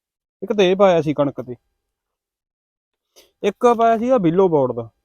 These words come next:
ਇਹ ਟੌਪਕ ਸੀਗੀ, ਟੌਪਕ ਦਾ ਸਾਲਟ ਸੀਗਾ। ਤੇ ਬਈ ਪਤਾ ਨਹੀਂ ਇਹ ਕੀ ਚੱਕਰ ਆ, ਥੋੜ੍ਹਾ ਜਿਹਾ ਦਿਖਾਇਆ ਇਹਨੇ, ਅਹ,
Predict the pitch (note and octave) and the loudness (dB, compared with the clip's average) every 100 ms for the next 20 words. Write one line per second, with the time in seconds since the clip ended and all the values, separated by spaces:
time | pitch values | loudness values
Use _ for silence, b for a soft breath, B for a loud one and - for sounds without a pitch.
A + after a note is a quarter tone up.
0 | _ F#3+ G#3 D#3+ C3 A#2+ A#2+ B2 A#2 D3 | _ -4 -2 0 0 -2 -10 -10 -8 -8
1 | - _ _ F3 E3+ E3 D3+ C3+ B2+ D3 | -10 _ _ 0 0 0 -4 -2 -6 -8
2 | C3+ A#2+ C3+ _ _ _ _ _ _ _ | -12 -14 -16 _ _ _ _ _ _ _
3 | _ _ _ _ _ _ - - F#3 A3 | _ _ _ _ _ _ -16 -6 -2 0
4 | A#3+ - A#3 A#3 A3+ D#3+ C#3 D3+ F3+ F3 | 0 -4 -4 -2 -2 -2 -2 -6 -8 -10
5 | F#3+ G3+ G3+ G#3 A3 A#3+ G3 E3 D3+ D3+ | -8 -2 -2 0 -2 -2 -4 -4 -2 0
6 | D3 B2 D#3 F#3 - _ _ _ E3 D#3 | 0 -2 -6 -8 -12 _ _ _ -14 -12
7 | D3+ | -12